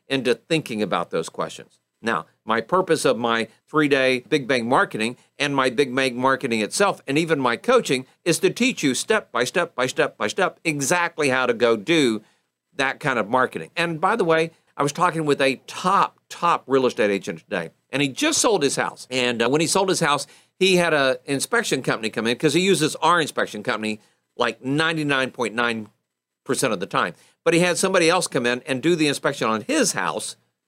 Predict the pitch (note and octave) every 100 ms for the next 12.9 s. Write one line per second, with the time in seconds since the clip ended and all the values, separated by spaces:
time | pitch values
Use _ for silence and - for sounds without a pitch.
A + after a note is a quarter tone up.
0 | _ _ _ _ _ - C3 D3 B2 -
1 | - B2+ G#2 C3 C#3 C3+ A#2+ A#2+ _ -
2 | C3 A2+ D3 B2 B2 C3 B2+ C#3 C3 B2
3 | B2 A2 A2 A#2 A2 G2+ G#2 G#2+ D3 D#3
4 | _ _ - C3+ C#3 C3+ B2 _ _ _
5 | _ _ _ _ _ - E3+ E3+ C#3 F3+
6 | D#3 A2+ B2+ E3 F3+ B2+ F#2 C#3 D3+ C#3
7 | C#3+ C#3+ - C3+ B2+ A#2 - B2+ B2 A2+
8 | C3+ D3 - - G2+ F2+ D3+ D3 A#2+ G#2
9 | B2 G#2+ G#2 G#2 G2+ - _ _ _ _
10 | _ C#3+ C#3+ A#2 - D3+ C#3+ - A2 A2
11 | G#2 C3+ B2 A2+ A#2 A2+ - A2 - _
12 | F#2+ E3 B2 G#2+ F#2 F2 G2 F#2